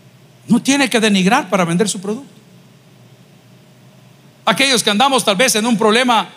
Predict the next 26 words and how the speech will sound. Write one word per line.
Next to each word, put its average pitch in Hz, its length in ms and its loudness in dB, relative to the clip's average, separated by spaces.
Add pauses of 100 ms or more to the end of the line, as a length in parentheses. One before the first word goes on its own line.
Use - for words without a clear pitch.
(220)
de 214 80 2
encrucijada 214 640 2
del 190 180 0
corazón, 208 420 0 (220)
usted 202 200 0
no 269 120 0
tiene, 269 240 0
comete 220 400 0
el 214 80 0
error, 208 220 0
no 240 160 2
comete 233 460 0
el 196 60 0
error 208 120 0
de 220 80 0
comenzar 214 340 -2
a 247 100 0
compararse 233 560 0
con 208 120 -4
la 185 80 0
gente 285 220 -2
porque 208 200 -4
va 240 80 2
a - 40 -10
terminar 226 320 0
mal. 220 280 0